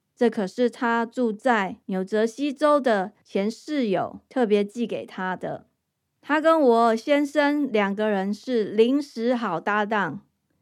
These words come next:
我们每次去他家，他们两个都很喜欢一起坐在那里吃零食。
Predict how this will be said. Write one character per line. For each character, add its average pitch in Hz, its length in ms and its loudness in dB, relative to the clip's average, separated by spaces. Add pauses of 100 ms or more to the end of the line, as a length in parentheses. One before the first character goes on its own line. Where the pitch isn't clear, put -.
(180)
我 214 140 -2
们 240 80 4
每 247 200 2
次 262 220 -6
去 269 160 -2
他 254 240 0
家， 240 480 0 (100)
他 262 140 -2
们 262 140 4
两 202 180 0
个 196 140 -4
都 226 120 2
很 208 160 0
喜 202 220 -4
欢 208 300 -2
一 240 100 -2
起 208 180 -4
坐 214 220 -4
在 214 160 -2
那 208 160 -2
里 180 100 -6
吃 - 320 -6
零 180 240 -4
食。 175 460 -12